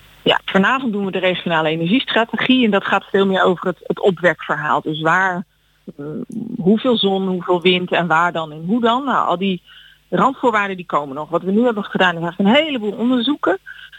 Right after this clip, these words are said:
Van, eh, wat zou er mogelijk zijn in de regio? Ehm, eh, nou, dat, al dat soort onderzoeken, die tussenstand moeten we eigenlijk nu inleveren. En dan de komende maanden, dus nu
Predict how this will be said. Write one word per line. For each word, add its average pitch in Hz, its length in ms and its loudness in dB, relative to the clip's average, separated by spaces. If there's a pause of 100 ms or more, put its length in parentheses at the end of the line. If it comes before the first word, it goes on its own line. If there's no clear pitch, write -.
(160)
Van, 175 300 -2
eh, 165 380 2
wat 160 200 -4
zou 165 160 2
er 175 60 2
mogelijk 208 460 0
zijn 202 220 2
in 196 100 -4
de 185 80 -2
regio? 196 920 2
Ehm, 175 440 -2 (640)
eh, - 200 -8 (260)
nou, - 240 0
dat, 180 200 2
al 214 160 2
dat 240 160 -2
soort - 160 -6
onderzoeken, 196 440 0
die 220 200 -2
tussenstand 202 540 0
moeten 180 180 -2
we 165 60 4
eigenlijk 170 340 -2
nu 143 80 -2
inleveren. 262 540 2 (480)
En 180 100 -2
dan 180 120 2
de 180 60 2
komende 190 400 0
maanden, 233 400 2
dus 180 140 -2
nu 190 80 -2